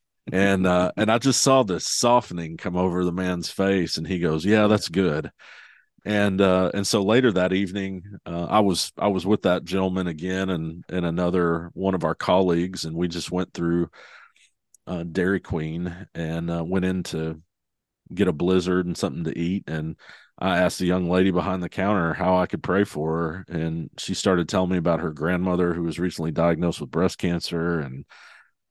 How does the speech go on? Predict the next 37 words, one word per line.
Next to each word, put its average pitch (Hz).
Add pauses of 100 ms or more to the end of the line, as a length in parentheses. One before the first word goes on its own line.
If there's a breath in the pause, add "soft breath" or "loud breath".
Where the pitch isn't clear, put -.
and, 80
uh, 78
so -
I -
prayed 95
for 80 (360)
her 104
grandmother. 90 (100)
Uh, 76
Greta 92 (100)
was 85
the 82
grandmother's 90
name. 90
And, 73 (720 loud breath)
um, 78 (720)
I 101
just, 101
I, - (260)
I 98
smile 120
about 85
that 90
'cause 90
that, 110
in 107
no 131
way 110
is 85
that 85
a 85
part 95
of 85
my 85
personality. 85
But, 90 (880 loud breath)
um, 80